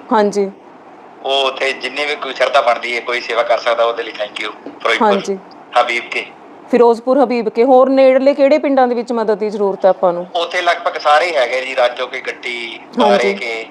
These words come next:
Speaker 1: ਹਾਂਜੀ।
Speaker 2: ਇਹ, ਇਹ, ਇਹ ਗੱਟੀਆਂ ਗੁੱਟੀਆਂ, ਬੜੇ ਅਲੱਗ-ਅਲੱਗ ਪਿੰਡ ਆ, ਆਰ ਐਫ ਕੇ, ਇਹੋ ਜਿਹੇ ਬਹੁਤ ਪਿੰਡ ਆ ਜੀ।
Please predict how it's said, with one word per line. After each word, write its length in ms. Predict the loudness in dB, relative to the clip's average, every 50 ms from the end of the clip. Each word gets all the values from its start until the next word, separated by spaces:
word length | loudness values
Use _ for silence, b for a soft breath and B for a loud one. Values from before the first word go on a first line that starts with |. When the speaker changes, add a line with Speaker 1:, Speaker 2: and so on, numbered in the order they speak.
| -2 0
Speaker 1:
ਹਾਂਜੀ। 300 | 0 0 0 0 -2 -2
Speaker 2:
ਇਹ, 240 | -2 -2 -6 -8 -8 -10 -12 -8
ਇਹ, 160 | -8 -8 -6
ਇਹ 200 | -6 -6 -6 -6
ਗੱਟੀਆਂ 340 | -4 -6 -6 -4 -2 -2 -2
ਗੁੱਟੀਆਂ, 420 | -2 -2 -6 -2 2 4 4 4
ਬੜੇ 340 | 4 2 0 2 2 4 2
ਅਲੱਗ-ਅਲੱਗ 340 | 4 2 0 0 2 0 0
ਪਿੰਡ 300 | 0 0 -6 -6 0 2
ਆ, 240 | 2 4 4 4 4
ਆਰ 140 | 4 2 0
ਐਫ 160 | -2 -6 -6
ਕੇ, 140 | -8 -6 -6
ਇਹੋ 140 | -4 -4
ਜਿਹੇ 120 | -6 -6 -2
ਬਹੁਤ 200 | -2 -2 -2 -2
ਪਿੰਡ 180 | -6 -10 -6 -6
ਆ 40 | -6
ਜੀ। 80 | -6